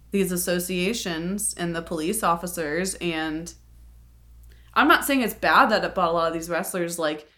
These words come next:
he donated to different companies as well that allowed, like, thousands of children to learn how to swim, to be able to, like, like, he di-, his money did go to good things. The museum, the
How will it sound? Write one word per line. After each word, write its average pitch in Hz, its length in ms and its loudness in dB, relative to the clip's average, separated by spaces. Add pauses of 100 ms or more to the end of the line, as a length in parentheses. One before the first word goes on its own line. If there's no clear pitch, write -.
(200)
he 226 180 -4
donated 208 640 2
to 190 180 -6
different 190 380 -2
companies 190 580 -2
as 175 160 -4
well 175 420 2
that 175 200 4
allowed, 170 360 2
like, 170 280 -2 (340)
thousands 214 540 6
of 175 120 -4
children 202 380 -2
to 190 140 -6
learn 190 140 -2
how 190 120 0
to 165 60 -2
swim, 175 500 -6 (1000)
to 196 100 -4
be 175 200 2
able 175 200 0
to, 180 160 -6
like, 165 360 -2 (120)
like, 180 360 2
he 220 220 -2
di-, 208 320 -2
his 214 180 0
money 220 280 0
did 190 300 -2
go 196 160 0
to 190 180 -6
good 160 280 -6
things. - 360 -8 (400)
The 180 100 0
museum, 196 640 0 (500)
the 175 380 4